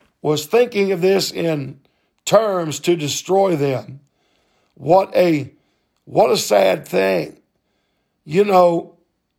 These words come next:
if you pluck out that right eye or put out that right eye, they would become useless in warfare.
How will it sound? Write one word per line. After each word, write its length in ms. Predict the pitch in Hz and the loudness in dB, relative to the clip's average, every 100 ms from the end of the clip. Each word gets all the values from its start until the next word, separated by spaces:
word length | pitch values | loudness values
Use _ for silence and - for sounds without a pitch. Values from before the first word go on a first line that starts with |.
| - | -6
if 180 | 170 135 | -4 -2
you 80 | 165 | -6
pluck 400 | - 214 262 262 | 0 2 2 2
out 300 | 202 196 202 | 2 2 -2
that 180 | 180 - | -4 0
right 300 | 185 180 175 | 2 2 2
eye 220 | 170 156 | 2 0
or 120 | 143 | -2
put 260 | 139 220 226 | -2 -2 2
out 260 | 214 180 | 2 2
that 220 | 185 170 | -2 -4
right 300 | - - - | -4 -4 -4
eye, 440 | - 80 80 - - _ _ _ _ _ _ | -4 -2 -2 -4 -8 _ _ _ _ _ _
they 240 | - 165 214 | -2 2 4
would 180 | 214 202 | 2 -2
become 400 | 160 175 185 170 | -4 0 0 -2
useless 640 | 170 202 170 160 147 - | -4 -4 -4 -4 -6 -4
in 200 | 151 143 | -8 -6
warfare. 600 | 143 156 143 - - - | -2 -2 -2 -6 -8 -14